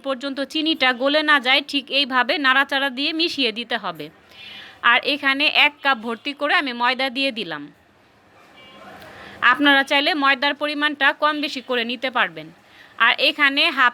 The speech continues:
চামচ আমি বেকিং পাউডার দিয়ে দিলাম। এখানে কিন্তু বেকিং পাউডার ব্যবহার করতে হবে, কোনোভাবে বেকিং সোডা ব্যবহার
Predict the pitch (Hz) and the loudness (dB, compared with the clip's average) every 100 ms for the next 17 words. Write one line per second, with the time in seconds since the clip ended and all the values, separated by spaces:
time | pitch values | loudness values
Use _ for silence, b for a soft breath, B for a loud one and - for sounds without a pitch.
0 | - 277 277 403 349 269 262 240 254 294 | -2 -6 -4 -6 -4 -4 -4 -6 -4 -8
1 | 294 247 240 285 277 269 269 226 185 233 | -4 -2 0 -2 0 0 0 0 -4 -2
2 | 277 302 269 269 294 294 370 240 240 285 | 0 2 0 0 -2 -4 -2 0 0 0
3 | 285 285 247 240 262 247 277 294 269 247 | -4 0 2 2 0 0 0 2 0 0
4 | 277 - 277 262 311 302 285 262 262 262 | -6 -4 -4 -4 -4 -4 -4 0 0 2
5 | 269 247 247 285 302 269 247 285 247 247 | 2 2 2 -2 -4 -2 0 2 2 0
6 | 269 | 0